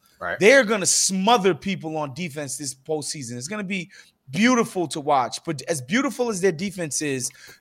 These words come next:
Speaker 2: their offense might be twice as ugly.
Speaker 1: Yeah, and they have the Middleton health issues that it
Speaker 2: Mm-hmm.
Speaker 1: seemed this year. I mean, that sank their season last year in the postseason, and it seems like it's been a problem for much of this year.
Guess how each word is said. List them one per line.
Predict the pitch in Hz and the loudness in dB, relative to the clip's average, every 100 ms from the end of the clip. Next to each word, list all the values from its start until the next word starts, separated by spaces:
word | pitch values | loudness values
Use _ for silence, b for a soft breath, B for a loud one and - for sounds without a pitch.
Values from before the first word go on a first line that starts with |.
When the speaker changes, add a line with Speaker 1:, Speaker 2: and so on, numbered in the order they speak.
| - | 6
Speaker 2:
their | 202 208 | 6 8
offense | 185 202 - 175 151 | 8 8 6 -2 0
might | 151 170 165 | -2 -2 -2
be | |
twice | 143 165 143 131 | -2 0 0 -2
as | 123 | -4
ugly. | 107 98 | -8 -10
Speaker 1:
Yeah, | 95 80 76 | -8 -4 -2
and | 82 92 | -2 2
they | |
have | 98 101 95 90 | 6 6 6 4
the | 92 | 2
Middleton | 95 101 110 107 110 101 98 | 4 6 6 6 2 0 0
health | 101 92 107 101 | -4 2 4 4
issues | 104 104 - 95 95 90 | 0 -4 -2 -2 -2 -2
that | 92 90 87 90 | 2 4 4 0
it | 82 | -4
Speaker 2:
Mm-hmm. | 82 | -4
Speaker 1:
seemed | 101 95 | -4 -2
this | 98 95 | -4 -2
year. | 104 95 92 | 0 0 0
I | |
mean, | 101 98 | -2 2
that | 98 98 _ _ | 2 0 _ _
sank | - - - - - - 113 104 | -14 -12 -12 -14 -6 2 2 2
their | 101 | 0
season | - 113 92 95 | 0 -2 -4 -2
last | 98 107 104 | 2 2 2
year | 113 101 | 0 0
in | 101 | -2
the | 95 | -2
postseason, | 104 95 104 95 92 92 B B B | -4 -4 -4 -4 -4 -8 B B B
and | 90 | -8
it | 85 | -4
seems | 110 | 0
like | 98 95 | 2 2
it's | 90 | -2
been | 98 | -4
a | 87 | -2
problem | - 98 92 | 4 4 4
for | 90 | 0
much | 95 92 92 | -2 -2 -2
of | |
this | 95 92 | -2 -2
year. | 98 90 85 | 0 0 0